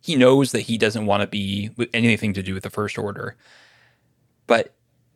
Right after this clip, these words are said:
he, I don't think he's committed to, like, caring <laughs> about other people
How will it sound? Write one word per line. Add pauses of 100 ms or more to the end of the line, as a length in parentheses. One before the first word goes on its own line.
(120)
he,
I
don't
think
he's (140)
committed
to, (420)
like,
caring
<laughs>
about
other
people